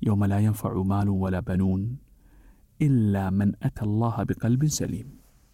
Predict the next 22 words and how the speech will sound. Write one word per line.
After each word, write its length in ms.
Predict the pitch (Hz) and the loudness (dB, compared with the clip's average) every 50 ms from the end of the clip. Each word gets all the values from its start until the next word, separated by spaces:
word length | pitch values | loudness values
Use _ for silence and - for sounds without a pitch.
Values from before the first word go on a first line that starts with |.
| _ - _ - - - - - | _ -20 _ -20 -20 -20 -20 -6
كثير 380 | - 135 120 - 170 175 151 135 | -4 -4 -2 0 0 0 2 0
من 100 | 107 98 | 0 0
الناس 640 | 92 92 95 101 101 104 107 - - - - - - - _ _ _ - - - - - - _ - _ | 0 -2 -2 -2 -2 -4 -6 -8 -12 -12 -14 -18 -20 -20 _ _ _ -20 -20 -20 -20 -20 -20 _ -10 _
يطرح 400 | - 185 - - 151 139 - - | -2 -2 -2 -2 -6 -4 -2 -2
هذا 100 | 143 135 | -2 -2
السؤال: 480 | 123 104 - - - - - 101 92 - - - - - - - - - - - - - - - - - _ _ _ - - - _ - _ - | -2 -4 -4 -6 -6 -4 -4 -6 -6 -6 -12 -20 -20 -20 -20 -20 -20 -20 -20 -20 -20 -20 -20 -20 -20 -20 _ _ _ -20 -20 -20 _ -20 _ -2
"ما 120 | - 147 175 | 0 2 2
هو 220 | 180 160 160 147 | 4 4 4 4
العمل 540 | 135 120 - 143 143 135 127 131 151 165 165 - - _ _ - - _ - - - | 2 2 2 2 2 2 2 2 0 0 -2 -6 -14 _ _ -20 -20 _ -12 -2 0
الذي 360 | 131 127 135 131 - 131 131 | 2 2 2 2 2 2 4
ينفعني 420 | 131 127 - - 170 - 147 135 | 2 2 0 -2 -2 0 0 0
في 100 | 123 - | 0 0
الدار 280 | 107 - - 110 107 104 | -4 -4 -2 -2 -2 0
الآخرة 680 | 98 - - 95 104 104 - - - - - - - _ _ - _ _ _ _ _ _ - - _ - - - - - _ - | -2 -2 -4 -4 -6 -6 -8 -12 -14 -14 -14 -20 -20 _ _ -20 _ _ _ _ _ _ -20 -20 _ -20 -20 -20 -20 -20 _ -4
وتكون 460 | - 120 - 135 117 - - 180 151 | -4 -2 0 -2 -4 0 2 2 4
معه 360 | 131 123 123 120 - 110 107 | 4 4 2 2 0 -2 -2
بإذن 420 | 110 117 127 - 156 147 - 123 110 | 0 -2 0 0 0 0 0 2 2
الله 360 | 101 98 98 104 113 120 - | 2 2 0 0 -2 -2 -4
صحيفة 460 | - - - - - 160 147 - 123 - | -8 -8 -8 -2 -2 -2 0 0 -4 -4
عملي 400 | - - 139 139 143 143 156 156 | -2 -2 0 2 2 4 2 2
ثقيلة 680 | 143 - - 101 - 117 110 104 101 - - - - - - - _ - - - - - _ _ - _ _ | 2 0 -4 -2 0 0 0 2 0 -2 -8 -14 -18 -20 -20 -20 _ -20 -20 -20 -20 -20 _ _ -20 _ _
وكبيرة؟" 840 | - 139 - - - 87 90 85 - - - - - - - - | -6 -6 -6 -4 -4 -4 -4 -4 -6 -8 -14 -14 -16 -18 -20 -20